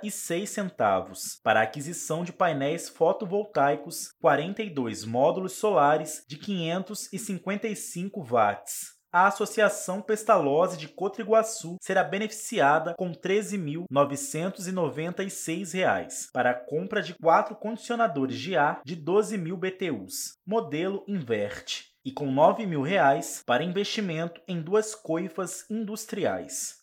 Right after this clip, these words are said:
O projeto Jovens Artistas,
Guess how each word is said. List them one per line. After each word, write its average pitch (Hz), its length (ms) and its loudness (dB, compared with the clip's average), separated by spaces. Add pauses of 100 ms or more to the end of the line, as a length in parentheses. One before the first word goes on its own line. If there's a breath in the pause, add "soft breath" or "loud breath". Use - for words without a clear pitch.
(340)
O 117 60 -14
projeto 165 680 2
Jovens 190 680 0
Artistas, 175 880 -6